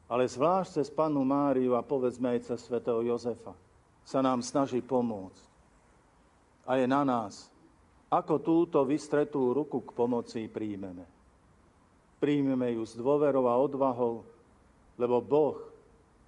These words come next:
na nás nezabúda. Ani nechce nalomiť nalomenú trstinu, ani sfúknuť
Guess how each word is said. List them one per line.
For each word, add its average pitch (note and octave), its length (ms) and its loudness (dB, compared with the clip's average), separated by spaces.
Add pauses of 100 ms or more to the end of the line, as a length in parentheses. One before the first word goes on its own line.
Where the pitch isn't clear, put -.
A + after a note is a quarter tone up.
(200)
na A#2 80 -2
nás A2+ 240 -4
nezabúda. G2+ 680 -6 (840)
Ani B2+ 400 0 (160)
nechce D3 400 2
nalomiť C3 560 2 (320)
nalomenú A#2 560 0
trstinu, A2 560 -6 (680)
ani B2+ 240 0
sfúknuť B2+ 800 -4